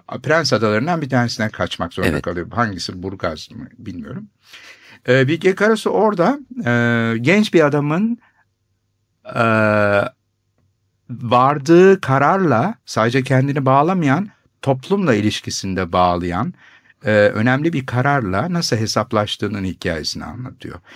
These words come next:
Speaker 1: E, o zamana kadar benim okuduğum politikayı sıcak olayları romana ya da edebiyata çekme çalışmaları bunu he-, hep göz ardı ederdi.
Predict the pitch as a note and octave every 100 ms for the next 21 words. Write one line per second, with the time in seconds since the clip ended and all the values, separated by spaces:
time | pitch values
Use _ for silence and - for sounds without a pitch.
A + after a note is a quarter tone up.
0 | - - B2 C3 A#2+ A2+ A2+ A2 - C#3
1 | D#3+ D#3 C#3+ C3+ C3+ C3+ C#3+ C3 A2+ A2+
2 | A2+ C3 C3 B2 B2 C#3+ C#3 B2+ A#2+ B2+
3 | - - - A#2 D3 D#3 A2+ G#2 G2 G2
4 | G2 G#2 G2+ G#2+ B2 B2+ G2+ F#2+ F#2+ G#2
5 | G#2+ G#2+ C3 A#2 F#2 - E2+ - - A2+
6 | F#2 - F2+ E2+ A#2 A#3 - _ _ _
7 | _ A#2+ D3+ E3 F#3+ D3+ G#3+ - A#2+ G2
8 | F2 E2 D#2 D#2 D#2 E2 -